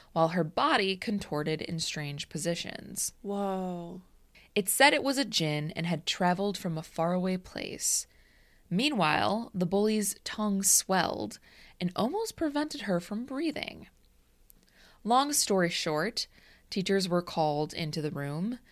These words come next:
Speaker 1: and apparently her parents knew about the djinn and had gotten the chain for the daughter from a shaman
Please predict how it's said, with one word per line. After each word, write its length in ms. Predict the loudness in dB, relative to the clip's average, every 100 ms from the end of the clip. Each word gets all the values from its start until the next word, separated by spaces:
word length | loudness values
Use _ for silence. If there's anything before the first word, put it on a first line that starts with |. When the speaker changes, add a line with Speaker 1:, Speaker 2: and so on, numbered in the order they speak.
| -20 -20 -6 0
Speaker 1:
and 120 | 2
apparently 580 | 2 -2 -2 -2 -2 0
her 160 | 0
parents 640 | -2 0 2 2 2 -2 -2 -6
knew 340 | -2 2 2
about 300 | 4 4 2
the 60 | -2
djinn 440 | -2 -2 0 -2
and 180 | 0 0
had 400 | 2 4 4 2
gotten 300 | 2 0 -2
the 80 | -4
chain 440 | -2 0 2 0
for 340 | -4 0 2 2
the 100 | 0
daughter 540 | 0 0 2 2 0 -6 -20 -8
from 180 | 0 0
a 40 |
shaman 640 | 0 -2 -4 -6 -10 -14